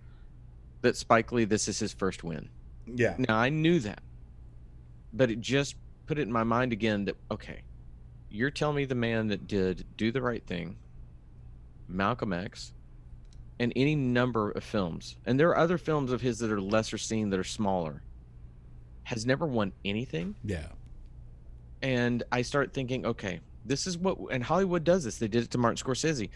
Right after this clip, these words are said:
Speaker 2: Mm-hmm.
Speaker 1: where the New York filmmakers, they don't like to reward them because they feel that that's not the Hollywood system, which
Speaker 2: Right.
Speaker 1: there is my gripe with this whole thing.
Speaker 2: Mm-hmm.
Speaker 1: So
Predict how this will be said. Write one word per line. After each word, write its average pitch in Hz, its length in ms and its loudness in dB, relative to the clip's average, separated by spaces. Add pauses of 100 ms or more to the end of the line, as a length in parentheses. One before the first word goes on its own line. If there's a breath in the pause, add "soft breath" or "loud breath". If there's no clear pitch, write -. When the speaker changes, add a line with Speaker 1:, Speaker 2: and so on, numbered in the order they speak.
Speaker 2:
Mm-hmm. 98 340 8
Speaker 1:
where 113 160 8
the 110 160 6
New 113 160 4
York 156 280 4
filmmakers, 151 520 4
they 117 120 10
don't 113 440 4
like 107 240 2 (120)
to - 140 -8
reward 98 580 4
them 90 140 2
because 87 280 -4
they 98 120 4
feel 107 280 2
that 98 160 0
that's - 220 -2
not 101 180 0
the 98 60 -2
Hollywood 98 500 4
system, 95 380 0
which 98 240 2 (260)
Speaker 2:
Right. 80 180 6
Speaker 1:
there 90 520 4
is 104 160 4
my 104 140 4
gripe 139 320 0
with 95 120 2
this 90 120 -4
whole 80 180 -4
thing. 101 460 10
Speaker 2:
Mm-hmm. 170 140 10 (640)
Speaker 1:
So 113 480 4